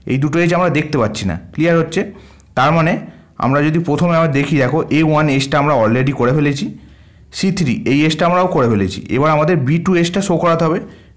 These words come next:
বি টু এজটা তার মানে এই পয়েন্ট থেকে গেছে দেখো, তার মানে আমরা কি করব, এখান থেকে এইটুকু ডিপ করব। ওকে, এটা দেখো আমরা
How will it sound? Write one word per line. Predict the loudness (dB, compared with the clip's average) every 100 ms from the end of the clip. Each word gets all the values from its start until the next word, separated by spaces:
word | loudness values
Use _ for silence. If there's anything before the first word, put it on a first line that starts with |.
| -4
বি | -2
টু | 0
এজটা | 0 0 0
তার | 0
মানে | 0 0 -2 -4
এই | -2 0
পয়েন্ট | 2 2 2
থেকে | 2
গেছে | 0 0 -4 -6 -20 -20 -20 -4
দেখো, | -2 0 -4 -6 -20 -20 -4
তার | 0
মানে | 2 2
আমরা | 2 0
কি | -2 -2
করব, | 0 0 -2 -6 -20 -20 -20 -20 -6
এখান | -4 0 0
থেকে | 0 0
এইটুকু | 0 0 0
ডিপ | 0 -2
করব। | 0 0 0 -2 -10 -20 _ _ _ -20 -12
ওকে, | -6 -2 -4 -6 -18 -20 _ _
এটা | -2 0
দেখো | 0 0
আমরা | 0 2